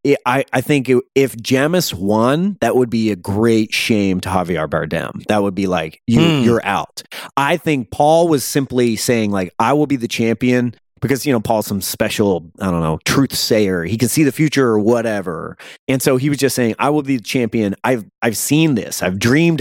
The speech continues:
Speaker 1: this. So I guess I'm doing the thing that I'm supposed to." I don't think he's in charge of nothing. I think it's just he was representing Javier Bardem. He was basically saying,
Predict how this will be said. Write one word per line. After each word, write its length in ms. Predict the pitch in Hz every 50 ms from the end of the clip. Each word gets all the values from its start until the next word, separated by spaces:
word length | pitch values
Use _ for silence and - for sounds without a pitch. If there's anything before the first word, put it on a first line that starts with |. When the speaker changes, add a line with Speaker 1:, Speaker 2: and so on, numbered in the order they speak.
| 113
Speaker 1:
this. 400 | - - - - - - - - - - _ _ _
So 140 | - 123 104
I 80 | 104
guess 240 | 113 107 135 123 -
I'm 160 | 117 117 117 117 117
doing 340 | 104 127 123 123 117 110 104
the 80 | 101
thing 160 | 98 - 117 107
that 80 | 104
I'm 80 | 95 90
supposed 320 | - - 131 131 120 - -
to." 200 | 95 85 - - _ _ _ _ -
I 60 | -
don't 100 | 190 208
think 160 | 160 180 175 156
he's 160 | 160 160 139
in 120 | 139 113
charge 320 | - - 139 139 143 135 113
of 100 | 98 90
nothing. 580 | 90 98 110 113 107 - - - - - - - _ _ _ _ -
I 80 | 113
think 200 | 123 - 139 135 135
it's 140 | 123 - -
just 200 | - 139 - -
he 160 | - - 151
was 180 | 147 139 131 -
representing 760 | 110 120 110 - 117 107 98 110 110 110 - - 104 95 87
Javier 480 | 85 - - 101 92 98 95 87 85 76
Bardem. 480 | 78 80 80 80 78 98 92 78 67 - - - _ _ _ _ _
He 60 | -
was 120 | 120 120 104
basically 400 | - 131 127 120 - 104 117 110
saying, 380 | 101 - 113 101 92 85 -